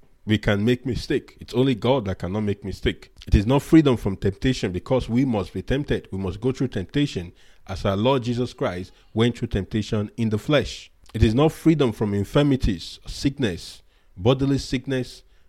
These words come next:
mental eccentricities, such as weakness of the body, tiredness, dullness of understanding,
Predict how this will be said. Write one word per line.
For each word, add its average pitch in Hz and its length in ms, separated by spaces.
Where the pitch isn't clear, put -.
mental 127 480
eccentricities, 120 1120
such - 240
as 95 100
weakness 127 460
of 101 100
the 95 80
body, 120 360
tiredness, 120 640
dullness 120 440
of - 140
understanding, 113 720